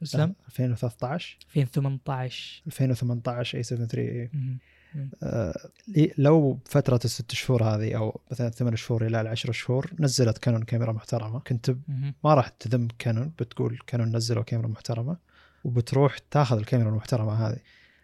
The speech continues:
Speaker 2: فنفس الفكرة الحين، أنا ما ودي أستعجل إلى ست شهور، عشر شهور قدام على ما تنزل كي-، سوني كاميرتها، إحنا ما ندري عنها كثير. ذاك الوقت أقدر أحكم، لأن لازم تعطيهم وقت أطول إنهم يقدرون ينافسون. الفكرة ما هي فكرة تطور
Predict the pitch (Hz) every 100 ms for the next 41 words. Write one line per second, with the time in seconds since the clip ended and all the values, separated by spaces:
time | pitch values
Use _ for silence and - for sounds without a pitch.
0 | _ - 147 190 156 - 123 113 117 113
1 | 131 185 165 135 - 127 110 123 131 143
2 | 160 139 117 107 - - - - - 127
3 | - 135 117 113 - 123 - 117 113 -
4 | 117 123 127 - 131 117 113 123 110 113
5 | 131 - - 113 113 120 117 117 110 110
6 | 113 120 113 107 107 107 113 - 139 -
7 | _ - - - 175 170 139 - 107 107
8 | 113 - 117 127 156 123 117 117 117 165
9 | 175 156 147 139 151 123 127 127 - -
10 | 113 117 110 110 110 113 110 110 117 110
11 | 104 107 - 113 113 - - - _ 127
12 | 170 165 147 165 135 120 117 113 - -
13 | 117 113 113